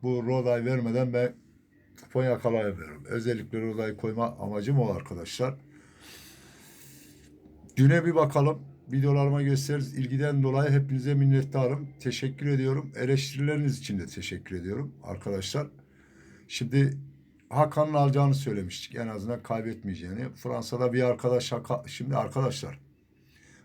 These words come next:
adam büyük basıyor. Abi Haka alır mı? İkinin altında olan oynamayacağım.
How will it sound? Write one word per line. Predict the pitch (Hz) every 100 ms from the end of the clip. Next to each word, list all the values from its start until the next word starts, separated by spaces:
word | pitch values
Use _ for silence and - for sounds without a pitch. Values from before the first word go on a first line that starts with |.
| -
adam | 120 147 139
büyük | 135 135
basıyor. | 98 - - 69 - _ _ _ _ _ -
Abi | 107 127
Haka | 123 131 143
alır | 143 147 135
mı? | 139
İkinin | 135 135 147 143
altında | 143 139 127 147 127
olan | 135 147 139
oynamayacağım. | 139 139 117 95 82